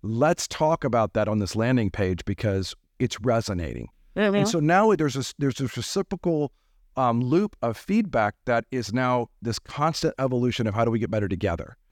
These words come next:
Speaker 2: Mm-hmm.
Speaker 1: And it's not sales versus marketing, it's sales with marketing.
Speaker 2: Right,
Speaker 1: And it's the
Speaker 2: right.
Speaker 1: product team understanding, "You want to focus on this on the product. Great,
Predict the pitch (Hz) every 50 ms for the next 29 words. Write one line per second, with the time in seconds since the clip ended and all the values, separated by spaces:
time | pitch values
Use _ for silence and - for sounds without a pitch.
0 | _ _ - 202 202 208 202 196 220 139 143 139 - 127 160 175 180 - - -
1 | _ _ _ _ _ - - - - 156 147 143 143 120 107 113 156 175 - -
2 | 139 107 113 120 110 107 123 120 117 113 117 - - - 120 123 127 123 107 107
3 | 107 135 139 - - 92 101 98 90 - - 90 82 78 - - - - - 185
4 | 185 185 180 - 123 120 - - - 107 - 180 156 151 156 160 139 - - 135
5 | 131 120 120 127 127 123 117 - - 135 131 120 113 107 98 110 135 151 156 160
6 | 156 - - 139 - - 160 160 - 147 135 - 139 135 139 143 127 - 127 123
7 | 120 104 - - 165 170 165 131 110 - - - _ - 107 - 120 123 160 190
8 | 214 180 139 123